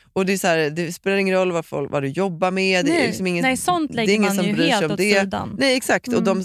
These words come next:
Speaker 1: de samtalen handlar inte ens om det, utan det, på
Speaker 2: Nej,
Speaker 1: en gång så blir det
Speaker 2: precis.
Speaker 1: väldigt bara uppriktigt och ärligt.
Speaker 2: Ja.
Speaker 1: Och jag fattar att det skrämmer så många,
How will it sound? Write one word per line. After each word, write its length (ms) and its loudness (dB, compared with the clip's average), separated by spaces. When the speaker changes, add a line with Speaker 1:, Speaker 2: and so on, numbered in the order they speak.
Speaker 1:
de 60 -6
samtalen 480 -2
handlar 180 -4
inte 120 -4
ens 120 -4
om 100 -6
det, 80 -2
utan 240 -2
det, 80 0
på 60 -2
Speaker 2:
Nej, 180 0
Speaker 1:
en 120 -2
gång 200 -2
så 120 -6
blir 160 0
det 60 0
Speaker 2:
precis. 140 -2
Speaker 1:
väldigt 540 -6
bara 300 0
uppriktigt 540 -4
och 80 -6
ärligt. 280 0
Speaker 2:
Ja. 160 -4
Speaker 1:
Och 120 0
jag 220 0
fattar 440 -6
att 80 -4
det 140 -4
skrämmer 640 -4
så 520 -2
många, 400 -4